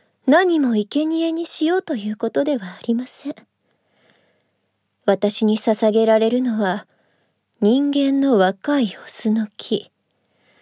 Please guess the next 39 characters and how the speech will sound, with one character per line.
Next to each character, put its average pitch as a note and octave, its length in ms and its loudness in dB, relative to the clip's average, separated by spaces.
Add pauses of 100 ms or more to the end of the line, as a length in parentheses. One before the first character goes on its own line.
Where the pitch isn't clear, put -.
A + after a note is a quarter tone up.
(800)
お G#3 140 4
前 G#3+ 220 0
の A#3+ 140 -2
よ C#4 160 0
う C#4 60 0
に、 G#3 320 2 (720)
清 B3+ 460 2
い A#3+ 100 0
男 A3+ 240 2
子 A#3+ 240 -2
の F#3+ 320 -2
精 - 340 0 (140)
液 A3+ 260 -6
な G3+ 140 -4
の G3 120 -14
で - 120 -20
す。 - 200 -20 (4000)
わ G3 160 2
か A#3 160 -6
り A#3+ 120 -4
ま C4 140 -6
せ C#4+ 200 -6
ん C#4 40 -8
か？ B3 480 -10 (1040)
つ - 180 0
ま A3 160 0
り、 - 240 -2 (720)
お B3 140 4
前 C#4+ 300 0
は C#4+ 160 0
こ - 160 0
れ C#4+ 120 4
か C#4+ 160 -2
ら C#4+ 140 2
私 C4 380 0
と C4+ 160 -2
交 B3 340 -4
わ C4 120 -2
り、 A#3+ 260 -2